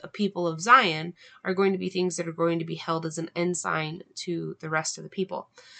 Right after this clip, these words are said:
Um, and, uh, and I feel like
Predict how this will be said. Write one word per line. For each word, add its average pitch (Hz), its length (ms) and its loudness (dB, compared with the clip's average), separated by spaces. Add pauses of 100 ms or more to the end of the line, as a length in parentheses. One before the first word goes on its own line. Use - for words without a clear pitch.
(260)
Um, 175 560 8 (680)
and, 175 460 4
uh, 165 420 2 (640)
and 196 120 2
I 185 120 4
feel 180 240 2
like 170 580 2